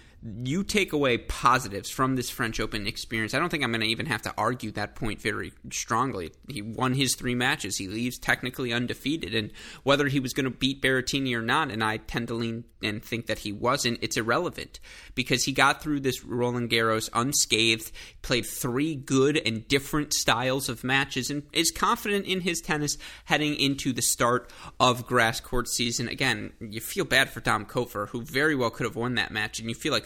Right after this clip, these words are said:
physically he would have been fine to take on Berrettini in the fourth round, but again,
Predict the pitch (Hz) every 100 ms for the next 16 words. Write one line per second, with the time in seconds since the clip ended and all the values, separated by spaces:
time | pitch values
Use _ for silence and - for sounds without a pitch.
0 | - 139 110 - 107 143 139 107 104 101
1 | - 127 135 104 - - - - 139 135
2 | 131 123 117 117 113 113 - 127 113 107
3 | 127 131 120 - 123 127 - 139 139 123
4 | 131 120 - - - - - - - -
5 | 175 202